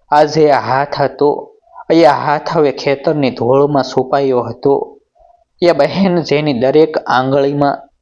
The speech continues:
આ મહેનતની લકીર હતી. આ દિલ્હીની મોટી ઇમારતો, ચમકતા રસ્તા અને નવો માહોલ સાગર માટે બધું નવીન હતું. આ ટ્રેનિંગ દરમિયાન એને સારા મિત્ર મળ્યા.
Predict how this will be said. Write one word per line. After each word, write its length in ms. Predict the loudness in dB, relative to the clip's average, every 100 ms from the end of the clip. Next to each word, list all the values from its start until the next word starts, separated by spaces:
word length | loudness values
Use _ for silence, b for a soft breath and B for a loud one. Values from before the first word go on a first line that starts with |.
| _ 0
આ 160 | 2
મહેનતની 720 | 2 -2 -2 -2 -2 0 0
લકીર 500 | 2 2 0 0 0
હતી. 640 | -2 -6 -4 -2 -2 -6 _ _ _ _ _ _ _ 2
આ 140 | 4
દિલ્હીની 480 | 4 4 4 4 2
મોટી 480 | 0 0 0 0 2
ઇમારતો, 800 | 2 0 2 0 0 -2 -2 -12 -6
ચમકતા 460 | -4 -2 -4 -2 -2
રસ્તા 540 | -2 -4 -4 -2 -2 -4 -16 _ -4
અને 220 | -2 0
નવો 300 | 0 2 2
માહોલ 500 | 2 0 -2 -2 -2
સાગર 400 | 0 -2 0 0
માટે 260 | 0 0 0
બધું 380 | -2 -2 -2 0
નવીન 420 | 0 2 2 0
હતું. 640 | -6 -4 0 0 -2 -12 _ _ _ _ _ _ _
આ 160 | 4 4
ટ્રેનિંગ 640 | 4 0 0 0 -2 0
દરમિયાન 420 | 0 0 0 0 -2 -4 -4
એને 200 | -2 -2
સારા 420 | 0 0 2 0
મિત્ર 460 | -2 -4 -2 -2
મળ્યા. 420 | 0 0 2 0